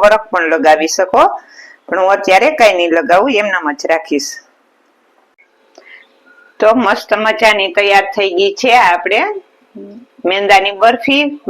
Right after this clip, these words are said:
વ્હાઈટ બરફી સરસ મજાની. મેં એને બદામથી ગાર્નિશ કરેલી છે. આજની રેસીપી તમને સારી લાગે તો લાઈક, શેર અને સબસ્ક્રાઇબ કરજો. ને મસ્ત ફટાફટ પંદર જ મિનિટમાં બની જાય તેવી આ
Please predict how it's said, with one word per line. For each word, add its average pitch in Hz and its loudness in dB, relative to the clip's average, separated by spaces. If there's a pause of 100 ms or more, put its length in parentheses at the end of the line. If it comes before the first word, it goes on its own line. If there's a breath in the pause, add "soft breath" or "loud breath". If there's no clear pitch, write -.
વ્હાઈટ 208 2 (100)
બરફી 214 -2
સરસ 185 -2 (120)
મજાની. 196 -2
મેં 208 -2
એને 190 -2 (960 loud breath)
બદામથી 202 2
ગાર્નિશ 180 2
કરેલી 160 0
છે. 165 -2 (560 loud breath)
આજની 214 0
રેસીપી 240 -2
તમને 226 -2 (140)
સારી 220 2
લાગે 302 0 (100)
તો 196 2 (120)
લાઈક, 208 2 (100)
શેર 269 2 (120)
અને 202 -4 (180)
સબસ્ક્રાઇબ 226 0 (100)
કરજો. 247 0 (720 loud breath)
ને 208 -2
મસ્ત 233 -2 (140)
ફટાફટ 214 0
પંદર 214 0 (140)
જ 240 0
મિનિટમાં 233 -2
બની 320 0
જાય 220 0
તેવી 202 0
આ 180 4